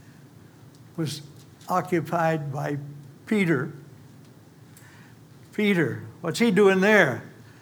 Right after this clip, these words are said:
Well, I can hear the argument. He's probably saying, "Now, wait a minute. Who walked on water?" Yeah, and who sank? Oh, yeah, that's right.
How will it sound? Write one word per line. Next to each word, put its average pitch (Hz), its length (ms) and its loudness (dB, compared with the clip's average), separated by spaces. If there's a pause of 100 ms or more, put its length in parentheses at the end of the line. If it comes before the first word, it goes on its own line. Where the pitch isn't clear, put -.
(120)
Well, 302 160 2
I 233 100 4
can 175 160 0
hear 180 180 4
the 165 140 -2
argument. 180 560 0
He's 165 160 -2
probably 175 320 -2
saying, 165 340 0
"Now, 170 160 4
wait 220 220 4
a 208 60 4
minute. 160 320 0 (480)
Who 269 180 8
walked 226 320 8
on 214 240 6
water?" 190 420 4 (560)
Yeah, 160 300 2
and 147 80 0
who 165 200 0
sank? 131 420 -2 (280)
Oh, 131 180 -6
yeah, 113 160 -4 (180)
that's - 160 -10
right. - 240 -12